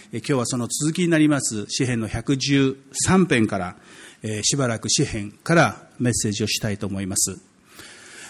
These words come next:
あの、今、英語の通訳と中国語の通訳と、最近韓国語の通訳も始まりましたので、えー、もし必要な人は、あの、受付でイヤホンをもらって、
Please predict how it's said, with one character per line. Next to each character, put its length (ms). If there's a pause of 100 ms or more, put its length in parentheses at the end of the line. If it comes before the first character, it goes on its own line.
あ 120
の、 840
今、 360 (480)
英 140
語 100
の 140
通 160
訳 280
と 320 (280)
中 260
国 160
語 140
の 100
通 200
訳 260
と、 160
最 240
近 320 (260)
韓 240
国 160
語 80
の 100
通 180
訳 180
も 120
始 220
ま 100
り 60
ま 120
し 60
た 100
の 120
で、 240 (400)
え 80
ー、 40
も 120
し 160
必 220
要 80
な 80
人 240
は、 320
あ 100
の、 160
受 240
付 220
で 260
イ 80
ヤ 160
ホ 120
ン 80
を 40
も 100
ら 100
っ 40
て、 300